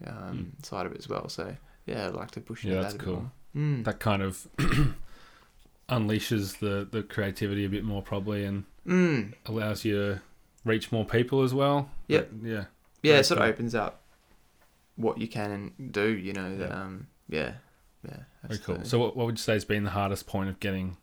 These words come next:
Speaker 2: to where you're at now, getting this out and
Speaker 1: In this,
Speaker 2: promoting it?
Speaker 1: in this particular project,
Speaker 2: Yeah.
Speaker 1: or?
Speaker 2: Or just, I guess, even, like, the whole journey, like,
Speaker 1: Mm.
Speaker 2: building up the confidence to go out and put something with your name on it and be
Speaker 1: Yep.
Speaker 2: confident that people will, will embrace it.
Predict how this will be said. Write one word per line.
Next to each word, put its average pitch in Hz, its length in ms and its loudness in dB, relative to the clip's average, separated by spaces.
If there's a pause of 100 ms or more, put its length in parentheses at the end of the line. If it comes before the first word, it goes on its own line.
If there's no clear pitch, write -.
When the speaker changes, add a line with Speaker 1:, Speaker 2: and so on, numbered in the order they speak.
(180)
Speaker 2:
to - 100 -4
where 98 100 0
you're 92 120 0
at 90 120 -4
now, 92 300 -4
getting 95 220 -2
this 95 160 -6
out 95 240 -2
and 92 160 -2 (1120)
Speaker 1:
In 135 120 6
this, 135 100 4 (100)
Speaker 2:
promoting 101 60 0
it? 90 140 -6
Speaker 1:
in 147 100 2
this 131 140 2 (260)
particular 123 340 2
project, 131 360 4
Speaker 2:
Yeah. 123 120 4
Speaker 1:
or? 110 240 6 (220)
Speaker 2:
Or 117 100 4
just, 120 200 2
I 135 100 6
guess, 123 220 2
even, 113 260 6
like, 98 380 0 (720)
the 113 80 6
whole 107 240 8
journey, 101 400 4
like, 90 320 -2
Speaker 1:
Mm. 135 340 4 (140)
Speaker 2:
building 107 320 8
up 101 140 0
the 104 80 0
confidence 101 600 0
to 98 180 -2
go 104 220 2
out 104 180 2
and 104 120 -4
put 123 200 0
something 110 360 2
with 101 160 0
your 104 80 0
name 107 260 0
on 107 80 0
it 104 140 -6
and 98 240 -6 (380)
be 113 80 -2
Speaker 1:
Yep. 110 120 6
Speaker 2:
confident 107 440 4
that 104 120 -4
people 107 280 2
will, 104 260 2 (140)
will 107 360 2
embrace 107 420 2
it. 82 140 0